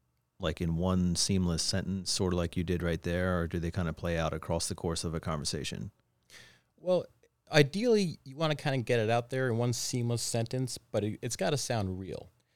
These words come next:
Speaker 2: Uh, you know, fake, y-, you can make it sound really fake and that'd be horrible.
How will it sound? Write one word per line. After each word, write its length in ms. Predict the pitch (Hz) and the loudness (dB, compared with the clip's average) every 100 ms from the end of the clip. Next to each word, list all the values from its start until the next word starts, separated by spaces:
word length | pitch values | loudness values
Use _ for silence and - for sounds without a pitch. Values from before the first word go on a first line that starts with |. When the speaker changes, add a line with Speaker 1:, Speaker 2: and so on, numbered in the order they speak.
| _ _ | _ _
Speaker 2:
Uh, 160 | 107 - | -14 -12
you 140 | - 110 | -8 -4
know, 180 | 92 90 | -4 -4
fake, 320 | - 131 - | 0 -2 -2
y-, 60 | - | -12
you 260 | - 139 151 | -18 -14 -6
can 100 | 147 | 0
make 160 | 143 135 | 0 0
it 120 | 117 | -4
sound 260 | 127 117 | -2 0
really 180 | 110 123 | 0 -2
fake 260 | 120 120 117 | 0 0 0
and 60 | |
that'd 80 | 110 | 0
be 80 | 101 | -2
horrible. 520 | 82 104 120 127 127 | 0 0 0 0 -4